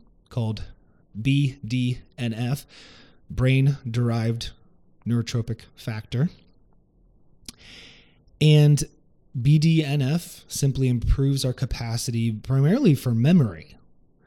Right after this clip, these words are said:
So exercising improves your memory. You wanna have a better capacity for memories. I know many people are like, "Man, I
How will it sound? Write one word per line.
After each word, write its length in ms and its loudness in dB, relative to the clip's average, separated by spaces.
So 640 2
exercising 960 2
improves 680 -2
your 120 0
memory. 380 6
You 200 -2
wanna 180 2
have 280 -2
a 340 -2
better 200 2
capacity 520 -4
for 220 -2
memories. 440 6
I 40 0
know 200 -2
many 240 0
people 300 -4
are 40 -2
like, 200 -4
"Man, 380 2
I 60 -16